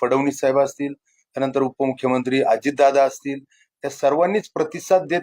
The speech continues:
त्यांनी सांगितलं की आम्ही देखील अठ्ठेचाळीस पैकी पंचेचाळीस जागा आपल्याला देऊ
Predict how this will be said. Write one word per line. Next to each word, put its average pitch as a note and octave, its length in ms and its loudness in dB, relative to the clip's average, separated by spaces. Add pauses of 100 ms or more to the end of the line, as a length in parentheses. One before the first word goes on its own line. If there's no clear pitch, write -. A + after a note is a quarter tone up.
त्यांनी E3+ 240 -2
सांगितलं C#3+ 520 0
की F3 100 2
आम्ही D3 280 0
देखील G3+ 360 0 (360)
अठ्ठेचाळीस F3+ 640 0
पैकी G3+ 460 -4
पंचेचाळीस G3+ 480 0
जागा D#3 240 4
आपल्याला C3+ 340 0
देऊ G#2 140 -10